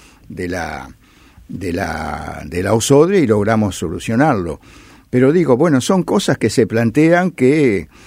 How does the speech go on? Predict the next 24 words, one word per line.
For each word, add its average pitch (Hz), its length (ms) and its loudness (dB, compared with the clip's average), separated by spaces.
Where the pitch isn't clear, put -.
podríamos, 127 680 2
eh, 95 340 0
dar 117 360 2
miles 139 580 2
de 113 80 -2
ejemplos 151 640 0
para 135 240 4
demostrar 113 560 0
que 120 140 -2
no 98 120 -2
es - 120 -2
tan 80 180 -4
así, 78 300 -10
¿no? 85 200 -10
Que 117 100 -2
al 113 120 2
menos 156 260 4
la 135 100 4
voluntad 117 640 2
del 110 200 0
Consejo 127 480 0
Directivo 131 800 2
estuvo 127 460 0
en, 110 100 -4